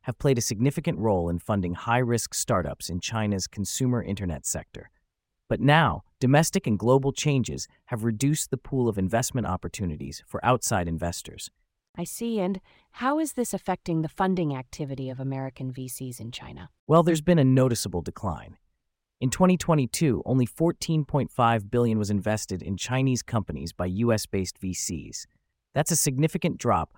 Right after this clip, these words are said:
Speaker 1: from the forty-five point four billion dollars invested the previous year. Even Sequoia Capital China, which recently changed its name to Hongshan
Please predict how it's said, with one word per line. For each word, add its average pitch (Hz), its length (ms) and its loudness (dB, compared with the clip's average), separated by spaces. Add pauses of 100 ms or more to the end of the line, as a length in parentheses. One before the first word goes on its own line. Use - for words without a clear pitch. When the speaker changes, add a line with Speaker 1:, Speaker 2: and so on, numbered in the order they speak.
(120)
Speaker 1:
from 120 160 0
the 113 80 2
forty-five 147 600 2
point - 280 -2
four 147 240 2
billion 107 400 2
dollars 95 360 0
invested 95 500 -4
the 92 60 -6
previous 85 560 -6
year. - 300 -12 (1160)
Even 185 260 6
Sequoia 143 460 4
Capital 127 500 0
China, 73 420 -4
which 92 240 -8
recently 135 380 0
changed 123 440 0
its - 200 -6
name 110 200 2
to 95 120 -6
Hongshan 127 800 0